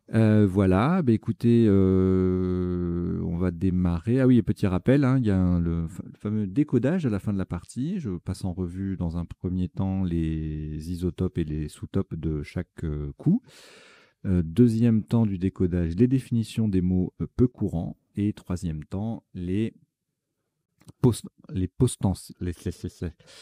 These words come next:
les potentialités des tirages, pardon, c'est-à-dire les solutions en sept, huit et parfois neuf lettres, euh, qui, euh, n'auraient pas été évoquées, euh, ni pendant la partie,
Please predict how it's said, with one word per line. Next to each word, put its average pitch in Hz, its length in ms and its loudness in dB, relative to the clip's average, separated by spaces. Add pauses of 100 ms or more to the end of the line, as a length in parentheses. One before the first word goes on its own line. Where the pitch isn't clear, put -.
(240)
les 95 120 2
potentialités 110 960 6
des 117 160 2
tirages, 101 680 -2
pardon, 101 680 0
c'est-à-dire 98 500 -4
les 110 120 -6
solutions 117 520 -2
en 82 60 -2
sept, - 340 -4
huit - 320 -4
et 143 120 0
parfois 107 400 -2
neuf 87 260 -2
lettres, 104 380 -4 (1080)
euh, 101 180 4
qui, 135 460 2
euh, 101 240 8
n'auraient 120 260 6
pas 131 180 0
été 113 400 0
évoquées, 104 720 0
euh, 82 420 -2
ni 131 200 2
pendant 101 240 -2
la 90 80 -2
partie, 127 680 -4